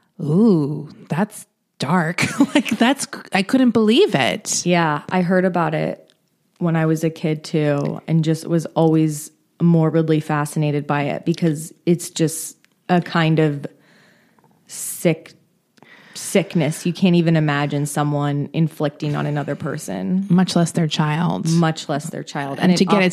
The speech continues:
Speaker 1: attention.
Speaker 2: and it often is their child.
Speaker 1: Yeah.
Speaker 2: Like a person who
Speaker 1: 'Cause you have
Speaker 2: does
Speaker 1: control
Speaker 2: this.
Speaker 1: over your little child and
Speaker 2: Ugh.
Speaker 1: what you give them, and they're
Speaker 2: It's
Speaker 1: so
Speaker 2: so,
Speaker 1: trusting.
Speaker 2: it's so fucked.
Speaker 1: No, I mean, I,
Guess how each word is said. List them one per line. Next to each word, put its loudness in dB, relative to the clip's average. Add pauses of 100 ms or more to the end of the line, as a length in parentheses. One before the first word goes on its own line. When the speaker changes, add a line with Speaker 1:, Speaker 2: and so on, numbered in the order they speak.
(120)
Speaker 1:
attention. 0
Speaker 2:
and 4
it 2
often 2
is -2
their -2
child. -10 (560)
Speaker 1:
Yeah. 0 (360)
Speaker 2:
Like -6
a -2
person -4
who -2
Speaker 1:
'Cause 2
you 6
have 4
Speaker 2:
does -2
Speaker 1:
control 4
Speaker 2:
this. 4
Speaker 1:
over -2
your -2
little -4
child -2
and 4
Speaker 2:
Ugh. 2
Speaker 1:
what -2
you -4
give -4
them, -2
and 0
they're 2
Speaker 2:
It's -2
Speaker 1:
so 0
Speaker 2:
so, -4
Speaker 1:
trusting. -2
Speaker 2:
it's -6
so -4
fucked. -8
Speaker 1:
No, 6
I 4
mean, 4
I, 0